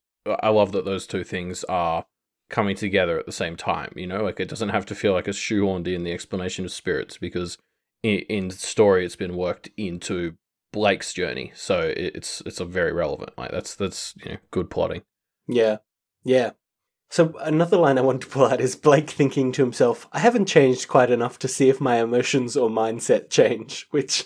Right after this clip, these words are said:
Speaker 1: Eh.
Speaker 2: is just wrong. <laughs> Yep, good work,
Speaker 1: <laughs>
Speaker 2: Blake. Um, well, I mean, I guess, I guess he hasn't changed enough to see if he's changing, but we definitely have noticed him changing.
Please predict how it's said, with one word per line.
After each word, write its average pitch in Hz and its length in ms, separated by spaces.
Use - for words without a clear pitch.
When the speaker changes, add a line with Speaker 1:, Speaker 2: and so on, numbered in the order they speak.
Speaker 1:
Eh. 202 220
Speaker 2:
is 208 140
just 220 280
wrong. 139 460
<laughs> - 80
Yep, 156 400
good 165 160
work, 131 380
Speaker 1:
<laughs> - 0
Speaker 2:
Blake. 113 420
Um, 110 240
well, 170 120
I 170 100
mean, 175 160
I 165 120
guess, 175 360
I 160 100
guess 262 180
he 202 180
hasn't 160 300
changed 131 360
enough 120 260
to 131 100
see 123 240
if 113 100
he's 120 180
changing, 120 640
but 123 240
we 165 140
definitely 139 380
have 107 100
noticed 104 340
him 135 80
changing. 107 580